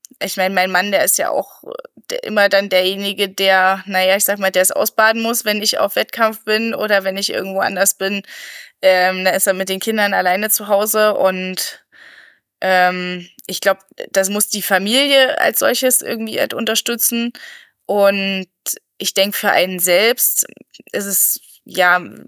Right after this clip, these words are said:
spätestens mittelfristig dann wichtig zu wissen, äh, warum mache ich denn das eigentlich? Warum laufe ich denn die hundert Kilometer in der Woche? Äh, warum will ich denn die jetzt unbedingt laufen? Warum reichen nicht vielleicht auch vierzig oder fünfzig? Ähm,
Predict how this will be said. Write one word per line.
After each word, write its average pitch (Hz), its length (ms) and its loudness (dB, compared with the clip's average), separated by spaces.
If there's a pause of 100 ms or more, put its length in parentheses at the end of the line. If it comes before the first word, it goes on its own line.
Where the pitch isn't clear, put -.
(240)
spätestens 202 520 -2
mittelfristig 220 640 -4
dann 190 200 0
wichtig 220 480 -2
zu 185 160 -4
wissen, 208 400 -2
äh, 185 340 4
warum 185 280 0
mache 214 180 -2
ich - 80 -2
denn 175 80 -6
das - 140 -2
eigentlich? 170 560 -2 (420)
Warum 180 300 0
laufe 202 220 2
ich 208 80 -2
denn 214 100 -4
die 196 180 -4
hundert 196 320 0
Kilometer 185 540 -2
in 180 80 -4
der 175 140 2
Woche? 214 540 0
Äh, 185 200 4
warum 196 200 2
will 208 80 0
ich 214 60 -2
denn 214 80 -4
die 202 60 -2
jetzt 190 140 -2
unbedingt 196 340 -2
laufen? 190 340 2
Warum 185 220 2
reichen 202 240 0
nicht 196 140 -6
vielleicht 190 300 0
auch 190 100 -2
vierzig 226 380 -4
oder 190 180 -2
fünfzig? 214 500 -2 (720)
Ähm, 208 580 2